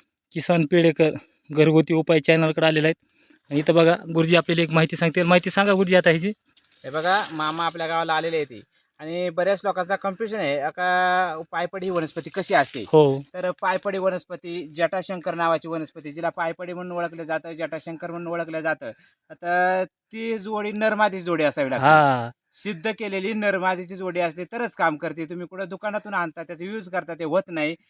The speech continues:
Speaker 2: तर नरमादीची जोडी कशी असते ते तुम्हाला दाखवतो.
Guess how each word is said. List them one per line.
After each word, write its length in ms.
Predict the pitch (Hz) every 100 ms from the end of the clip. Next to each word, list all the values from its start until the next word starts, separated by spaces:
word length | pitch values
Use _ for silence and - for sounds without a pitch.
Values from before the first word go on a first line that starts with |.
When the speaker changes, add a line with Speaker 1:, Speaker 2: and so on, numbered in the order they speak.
| _ -
Speaker 2:
तर 80 | 175
नरमादीची 600 | 196 208 214 208 190 175
जोडी 260 | 180 175
कशी 240 | 170 196 190
असते 240 | 165 170
ते 120 | 160
तुम्हाला 320 | 170 170 156
दाखवतो. 440 | 147 139 127 110